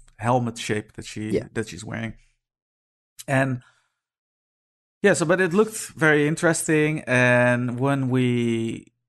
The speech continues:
Speaker 1: got the, the forty games, of course, it took a lot of time to sift through everything, and we tried Metroid a couple of times, but, uh, yeah, you just, if you don't know what you're doing in a, initially, you feel like you're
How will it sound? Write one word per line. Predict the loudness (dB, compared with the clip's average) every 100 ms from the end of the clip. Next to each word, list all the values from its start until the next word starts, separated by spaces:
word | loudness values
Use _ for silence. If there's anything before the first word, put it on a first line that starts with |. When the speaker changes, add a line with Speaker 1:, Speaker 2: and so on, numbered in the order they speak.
| _ _ _ -10
Speaker 1:
got | 0 2 2 -8 -4
the, | 0 2 2
the | 0
forty | 2 2 2
games, | 0 -2 -6
of | -8
course, | -6 -4
it | -6
took | -8 -8 -4
a | -4
lot | -2 -2
of | -4 -4
time | -4 -4
to | -8
sift | -6 -6 -4
through | -2 -2
everything, | -2 -4 -4 -6 -8 -10
and | -8 -6 -6 -6 -8
we | -8 -8
tried | -2 2 2 -2 -2
Metroid | -2 0 -2 -2
a |
couple | -2 -2 -4
of |
times, | -4 -6 -6
but, | -8 -8 -4
uh, | -4 -2 -4
yeah, | -4 -4
you | -4
just, | -2 -2 -4 -14 _ _ -6
if | 0
you | 4
don't | 4
know | 4
what | 2 2
you're | 0
doing | 2 2 2 -2
in | -6
a, | -4 -4 -6 -10 -10
initially, | -6 -6 -4 -4 -2
you | -2 -4
feel | -2 0
like | 0 0 0
you're | 2 2